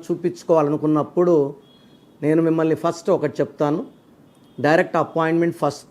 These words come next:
తీసుకోకండి. ఫస్ట్ మీ పేరు బలం ఎంతో తెలుసుకోండి. మీ పేరు బాగుంటే నా అపాయింట్‌మెంట్ అవసరం లేదు. So, మీరు చేయాల్సిందల్లా మీ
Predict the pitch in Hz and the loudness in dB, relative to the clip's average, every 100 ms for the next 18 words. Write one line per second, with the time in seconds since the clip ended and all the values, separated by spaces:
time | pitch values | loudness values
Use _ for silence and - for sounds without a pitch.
0 | 151 147 - 156 139 151 151 180 - - | -2 -2 0 0 2 2 2 0 -2 -10
1 | - - - _ _ _ _ - 202 - | -20 -20 -20 _ _ _ _ 0 0 0
2 | 247 196 185 - 190 196 208 185 185 180 | 0 0 0 4 8 8 8 4 2 0
3 | 165 180 185 185 175 160 - 165 139 117 | -2 -2 -2 0 0 0 -4 -2 -2 -4
4 | - - _ _ _ _ _ _ - 175 | -8 -20 _ _ _ _ _ _ 2 2
5 | 175 196 214 190 175 175 170 170 208 180 | 6 6 8 6 6 6 2 0 0 2
6 | 151 147 165 160 165 180 - - 156 151 | 0 -2 -2 0 0 -2 -4 -4 -4 -2
7 | 165 156 135 117 104 - _ _ - _ | -2 -2 -2 -4 -6 -16 _ _ -20 _
8 | - 165 170 160 - 170 190 185 180 180 | -2 2 4 2 4 4 6 4 4 2
9 | 170 180 262 - - - _ - | 4 4 0 -6 -20 -20 _ -4